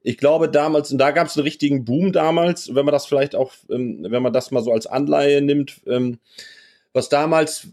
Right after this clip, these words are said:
für Banken etwas einfacher war, ähm, war, äh, damals konnte man bei diesen Produkten, konnte man, äh, da gab's Formeln, da gab's Berechnungsmöglichkeiten, da konnte man ausrechnen, wie hoch die,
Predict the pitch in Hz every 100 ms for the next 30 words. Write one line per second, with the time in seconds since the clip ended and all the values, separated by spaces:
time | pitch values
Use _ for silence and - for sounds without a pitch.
0 | - - 143 180 139 170 156 - 160 -
1 | 156 - 139 170 185 147 135 131 117 123
2 | 135 143 139 - 127 127 131 127 117 _
3 | _ _ _ _ - - 104 107 117 123
4 | 123 123 - 117 117 113 117 90 82 131
5 | 147 143 - 156 151 147 143 139 143 143
6 | 143 143 175 - 160 151 151 151 147 143
7 | 143 120 - - 65 90 - 107 _ _
8 | - _ - 113 131 123 - 135 175 180
9 | 147 135 143 - 131 120 165 165 151 151
10 | 151 139 147 139 135 131 - 139 139 117
11 | 135 165 - 143 135 131 131 120 123 123
12 | 127 - 117 117 117